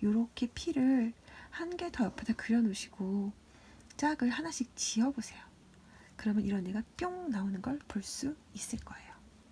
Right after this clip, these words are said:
다음, 피를, 이 피를 유전자형이 요렇게 생긴 개체와 교배하여 자손을 얻을 때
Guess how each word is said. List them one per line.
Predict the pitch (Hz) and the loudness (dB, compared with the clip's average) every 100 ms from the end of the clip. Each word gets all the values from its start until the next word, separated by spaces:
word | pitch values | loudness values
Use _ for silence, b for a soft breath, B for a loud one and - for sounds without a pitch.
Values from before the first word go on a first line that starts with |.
| - - - - - - - - | -20 -20 -20 -20 -20 -20 -20 0
다음, | 240 220 196 - - - B - | 2 2 -2 -14 -20 -20 B -12
피를, | - 302 233 220 220 208 B B - | -4 4 6 8 6 2 B B -8
이 | 202 - | -8 -6
피를 | - 285 202 202 202 196 B B B - | -2 2 2 2 2 0 B B B 0
유전자형이 | 220 214 277 277 262 262 254 226 | 2 6 4 4 4 4 6 4
요렇게 | 196 226 - 311 | 2 -2 -2 -2
생긴 | 330 311 294 | 0 0 0
개체와 | 226 - - 233 208 214 | -2 -2 2 4 4 2
교배하여 | - 202 226 214 196 180 180 220 247 B B | 0 2 2 2 0 0 2 2 2 B B
자손을 | - 220 240 247 240 | -6 -2 2 4 4
얻을 | 220 247 277 - | 4 2 0 -2
때 | 190 190 | -2 -2